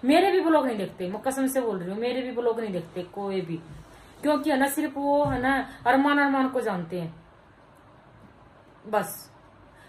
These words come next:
हर कोई है ना, अरमान के ही vlog देखता है, मेरे तो है ना, पीछे, और हंसी वाले के तो बहुत कम vlog, बहुत ही कम ब्लॉग, और किसी ने फुर्सत है controversy देखने की,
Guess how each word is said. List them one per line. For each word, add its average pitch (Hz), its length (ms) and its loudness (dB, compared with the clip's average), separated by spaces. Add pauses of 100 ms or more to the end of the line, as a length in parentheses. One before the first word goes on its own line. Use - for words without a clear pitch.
(120)
हर 269 140 6
कोई 294 180 2
है 277 80 4
ना, 269 80 6
अरमान 269 380 2
के 285 80 -6
ही 269 80 -4
vlog 233 240 -2
देखता 226 180 -4
है, 240 60 0
मेरे 262 200 4
तो 262 180 0
है 233 80 -2
ना, 233 60 -4
पीछे, 269 400 -6 (320)
और 254 200 6
हंसी 254 440 0
वाले 294 180 4
के 311 120 -2
तो 311 100 -4
बहुत 269 500 4
कम 330 300 2
vlog, 294 420 0
बहुत 233 340 2
ही 285 80 -6
कम 269 240 -2
ब्लॉग, 240 300 0
और 247 80 -2
किसी 285 240 -8
ने 285 100 -2
फुर्सत 254 380 -8
है 214 60 -4
controversy 220 580 -6
देखने 202 380 -8
की, 175 200 -12